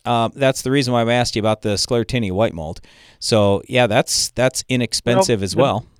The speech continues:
Speaker 2: Some places the beans are, uh, getting over waist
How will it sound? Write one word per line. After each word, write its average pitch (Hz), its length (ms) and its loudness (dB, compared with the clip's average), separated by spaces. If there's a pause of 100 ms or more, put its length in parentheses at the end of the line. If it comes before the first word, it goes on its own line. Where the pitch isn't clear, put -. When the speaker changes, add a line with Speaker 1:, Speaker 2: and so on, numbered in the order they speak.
(1800)
Speaker 2:
Some 226 160 6
places 156 380 4
the 139 80 2
beans 170 360 2
are, 151 380 4
uh, 139 280 6 (280)
getting 165 300 0
over 147 520 2 (180)
waist 165 360 -2